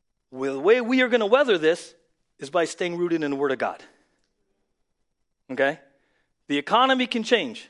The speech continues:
Inflation rate can change. Numbers can change. God's Word never changes. We stay rooted in this.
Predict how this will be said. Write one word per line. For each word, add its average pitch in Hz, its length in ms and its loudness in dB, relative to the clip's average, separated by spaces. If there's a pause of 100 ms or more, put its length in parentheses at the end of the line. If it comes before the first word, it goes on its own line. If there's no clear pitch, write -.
(160)
Inflation 220 480 0
rate 226 240 2
can 190 140 -4
change. 139 640 -6
Numbers 226 440 -2
can 196 180 -6
change. 165 420 -6 (260)
God's 190 300 2
Word 180 240 0
never 151 220 -6
changes. 107 420 -10 (1400)
We 175 100 -10
stay 190 280 0
rooted 220 340 -2
in 208 140 0
this. 208 320 -4